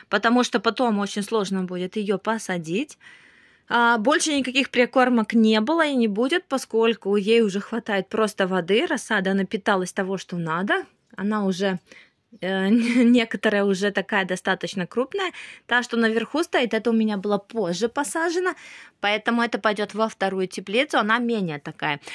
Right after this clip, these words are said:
И, кстати, это еще не вся рассада, половина рассады осталась дома на стеллаже. Хочу показать свою чудо-леечку. Извиняюсь, конечно, за ее вид, но поскольку она уже старенькая, она у меня рабочая лошадка.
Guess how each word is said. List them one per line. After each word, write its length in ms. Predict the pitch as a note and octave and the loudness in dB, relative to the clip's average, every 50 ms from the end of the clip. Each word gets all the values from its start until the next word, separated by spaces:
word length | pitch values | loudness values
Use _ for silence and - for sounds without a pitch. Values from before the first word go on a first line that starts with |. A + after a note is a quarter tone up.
| - - - - G3 - - | -14 -14 -14 -16 -14 -8 -4
И, 240 | A3 A3 G#3+ G#3+ G#3 | -2 -2 -2 -2 -4
кстати, 380 | - - - G3 F3 - - | -6 -4 -2 -2 0 0 0
это 180 | F#3+ F#3 - F3+ | -2 0 0 -2
еще 220 | F3 E3+ - F3+ | -4 -4 -4 -6
не 100 | F3 F3 F3+ | -6 -6 -6
вся 220 | - - C4 C#4+ | -4 -2 0 0
рассада, 440 | D#4 E4 D#4+ - - D4 C#4 B3+ A#3+ | 2 0 0 0 0 0 0 0 -2
половина 460 | - G#3 G3+ G3 G#3 G#3 G#3 F#3+ F3+ | -2 -2 -2 0 0 0 0 0 -2
рассады 380 | F3 F3+ - - G3+ F#3+ F3+ F3 | -4 -6 -8 -8 -8 -6 -6 -8
осталась 300 | E3+ - F3 F3 F3+ F3 | -8 -6 -6 -6 -6 -4
дома 280 | F3+ A3 G3+ G3 F#3 | -2 -2 0 0 0
на 180 | F3+ F#3 F3+ F3+ | -2 -4 -4 -6
стеллаже. 680 | - - - F#3 E3 D#3 D#3 D3 F3+ F#3+ - F4+ G4+ - _ _ _ _ _ _ _ _ - - - - - | -8 -10 -12 -12 -12 -12 -8 -4 0 0 0 0 -2 -4 _ _ _ _ _ _ _ _ -20 -20 -20 -8 -4
Хочу 220 | G#3+ A3 - B3+ | -4 -2 -2 -4
показать 400 | - A3+ - A#3 A3+ G#3 A3 G#3+ | -6 -4 -2 -2 0 2 0 0
свою 260 | - G3 G#3+ A3 G#3+ | 0 0 0 0 0
чудо-леечку. 720 | G3 - B3 B3 G3+ G#3 G3+ F3+ F#3 A3+ D#4 - - - - A#3+ | 0 0 0 0 0 0 -2 -2 -2 -2 -2 -4 -4 -4 -4 -2
Извиняюсь, 380 | F#3 A3+ A#3 A#3 G3 E3+ - | -2 0 0 0 -2 -4 -6
конечно, 420 | - - G3 F#3+ F3 - - G#3 F#3+ | -8 -8 -8 -8 -8 -8 -10 -8 -4
за 220 | F3 G3+ F3+ F3 - - - - - - - - - | -2 -2 -2 -2 -4 -8 -16 -14 -14 -14 -16 -10 -6
ее 240 | G3 G3+ G3 G3+ F3+ | -4 0 0 0 0
вид, 240 | F#3 G3+ D4+ G4+ - | 0 0 -2 -2 -2
но 120 | F4+ C4 | -4 -4
поскольку 420 | - G3+ G3+ - - A3 G3+ - F#3+ | -2 -4 -4 -2 -2 -2 -2 0 -2
она 160 | G3 G3 F#3 | -2 -2 -4
уже 140 | F#3 F#3+ G3 | -4 -6 -6
старенькая, 580 | - - A#3 G3+ F#3 F3+ E3+ D#3+ - D#3+ D#3 | -4 -2 -2 0 0 -2 -6 -6 -6 -8 -6
она 160 | E3+ F3+ E3+ | -6 -6 -6
у 20 | E3 | -8
меня 220 | D#3+ D#3+ D#3 D#3 | -8 -8 -8 -8
рабочая 420 | E3 E3+ E3+ F3+ E3+ D#3 - E3+ E3 | -8 -8 -8 -6 -8 -6 -6 -6 -6
лошадка. 600 | D3 E3+ F3 - C#4 E4 F#4 - - F#4+ E4 | -6 -6 -6 -4 -2 -2 -2 -2 -2 -4 -4